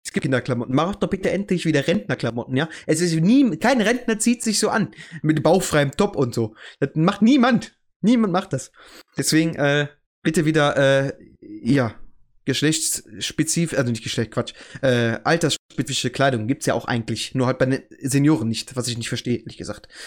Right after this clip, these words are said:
Aber, ja, das wäre jetzt noch, ist mir jetzt grad noch so eingefallen, wo wir gerade über den Cast gesprochen haben, äh, das, ähm, das ist total dämlich. Ja, aber wie gesagt, Paralives ist ja der Konkurrent,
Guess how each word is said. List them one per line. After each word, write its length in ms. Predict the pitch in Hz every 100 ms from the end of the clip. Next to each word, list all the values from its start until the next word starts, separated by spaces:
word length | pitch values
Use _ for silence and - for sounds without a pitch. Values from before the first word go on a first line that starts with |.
| - - -
Aber, 440 | 120 117 113 110 _ - -
ja, 140 | - - -
das 140 | 117
wäre 60 | 123
jetzt 100 | 113
noch, 140 | 117 120
ist 160 | 117
mir 80 | 123
jetzt 200 | 120 -
grad 180 | 135 117
noch 80 | 117
so 100 | -
eingefallen, 360 | 127 - 117
wo 40 | 117
wir 60 |
gerade 260 | 117 - 120
über 120 | 120
den 140 | 117
Cast 260 | 117 123 135
gesprochen 400 | - - 113 113
haben, 200 | 113 113
äh, 180 | 120 117 110 _ _ _ _ _ _ _ _ _ _ _
das, 120 | - - -
ähm, 260 | 110 110 - _ _ _ _ _ _ _ _ _ _ _ _
das 200 | - - -
ist 40 |
total 220 | 107 117
dämlich. 360 | 110 107 - - _ _ _ _ _ _ _ _ _ _ _
Ja, 160 | 135 120
aber 120 | 123
wie 60 | 131
gesagt, 240 | 143 135
Paralives 500 | 156 160 127 143 -
ist 160 | - -
ja 160 | 139 131
der 120 | 127 - - 120
Konkurrent, 340 | 147 143 143